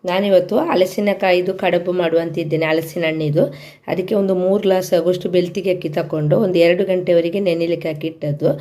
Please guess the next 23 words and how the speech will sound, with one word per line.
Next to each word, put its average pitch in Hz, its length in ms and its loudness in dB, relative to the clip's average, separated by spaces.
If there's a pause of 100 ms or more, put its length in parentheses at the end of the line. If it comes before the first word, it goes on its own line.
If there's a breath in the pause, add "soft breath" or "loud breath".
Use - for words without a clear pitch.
(300 loud breath)
ಮತ್ತು 220 300 0
ಒಳ್ಳೆ 196 240 4
ತೊಳೆದಿಟ್ಟಿದ್ದೇನೆ. 180 760 0
ನಿಮಗೆ 214 340 0
ಬೇಕಾದರೆ 196 580 2
ದೋಸೆ 180 320 4
ಅಕ್ಕಿ - 160 -6
ತಗೊಳ್ಬೋದು. 143 580 -4
ನಾನು 202 260 2
ರೇಷನ್ 208 360 2
ಅಕ್ಕಿ 170 220 -6
ತಗೊಂಡದ್ದು 147 540 -6
ಬೆಳ್ತಿಗೆ 151 500 -4
ಅಕ್ಕಿ, 285 280 -4 (380 loud breath)
ಒಂದು 170 160 -2
ಮೂರು 156 240 0
ಗ್ಲಾಸ್ 147 320 0
ಆಗುವಷ್ಟು. 147 600 -4 (340 loud breath)
ಒಳ್ಳೆ 247 180 4
ನೆಂದಿದೆ 196 540 2
ಸಾಕು. 165 400 -6
ಮತ್ತು 226 280 -4
ನಾನು 175 360 -4